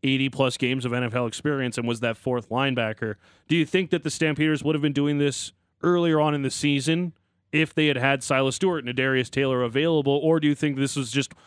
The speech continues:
one of those things they wanted to try against B C in part, in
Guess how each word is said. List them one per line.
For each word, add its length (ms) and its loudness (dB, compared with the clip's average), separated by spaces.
one 160 2
of 80 0
those 160 0
things 260 0
they 80 0
wanted 360 0
to 120 0
try 460 0
against 480 -4
B 180 0
C 560 0
in 140 -2
part, 320 -8
in 460 -2